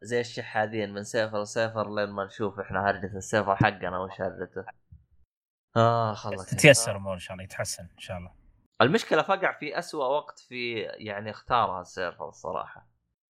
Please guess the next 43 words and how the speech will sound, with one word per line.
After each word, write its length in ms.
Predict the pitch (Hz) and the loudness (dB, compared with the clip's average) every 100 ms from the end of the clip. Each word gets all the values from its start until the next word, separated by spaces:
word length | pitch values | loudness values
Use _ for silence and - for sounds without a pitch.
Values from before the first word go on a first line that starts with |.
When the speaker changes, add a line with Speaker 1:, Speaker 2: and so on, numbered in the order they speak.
| - | 0
Speaker 1:
آه، 200 | 127 131 | 4 4
الله 160 | 123 104 | 2 -4
كريم. 240 | 107 92 | -2 2
Speaker 2:
وقت 260 | 156 - 139 | 2 2 0
ما 80 | |
نسجل، 420 | 135 - 107 87 90 | 0 0 -2 -4 -6
هذه 240 | 120 123 104 | 0 0 0
مشكلة 400 | 95 - 90 87 | -4 -8 -8 -8
والله. 240 | - - - - - | -10 -12 -14 -14 -4
إي 160 | 107 | 4
Speaker 1:
مو 60 | 196 | 6
Speaker 2:
والله. 160 | 262 269 | 8 6
Speaker 1:
وقت 160 | - | 2
ما 140 | 185 185 | -4 -4
نسجل، 380 | 196 175 123 | -4 -6 -4
وقت 280 | 123 170 - | -2 -4 -4
ما 80 | 151 | 0
Speaker 2:
الحمد 140 | - | 2
Speaker 1:
أنا، 40 | 175 | 4
Speaker 2:
لله. 140 | 165 | 2
Speaker 1:
أنا 100 | 165 | 0
ما 100 | 160 | 0
عندي 260 | 170 160 139 | -2 -2 -8
نت 140 | 131 _ - | -10 _ -12
ترى. 200 | 95 - - | -12 -12 -10
أنا 80 | 107 | -6
ما 100 | 131 | -6
عندي 160 | 139 131 | -6 -8
نت، 200 | 123 113 | -8 -8
أنا 100 | 107 | -8
ترى 140 | 120 | -8
النت 260 | 123 - 143 | -6 -4 0
هامد 280 | 127 117 | 0 0
سالفة 260 | 110 127 113 | -2 -2 -2
تسلف 560 | - 123 131 78 - - | -10 -4 -4 -4 -6 -4
هذا. 280 | 67 95 - - - - - - - - - - - | -4 -4 -12 -16 -18 -18 -16 -14 -14 -12 -10 -2 8
Speaker 2:
أوه، 580 | 123 135 135 107 90 - - - - | 8 8 4 -2 -6 -12 -18 -12 -2
Speaker 1:
إي 40 | |
Speaker 2:
مشكلة 220 | 98 98 87 | 0 2 2
Speaker 1:
والله. 180 | 76 60 | 2 0
Speaker 2:
والله. 240 | - - - - | -4 -10 -10 -4
Speaker 1:
إي 120 | 95 | -2
والله. 480 | 90 73 64 - - | 0 -2 -2 -6 -8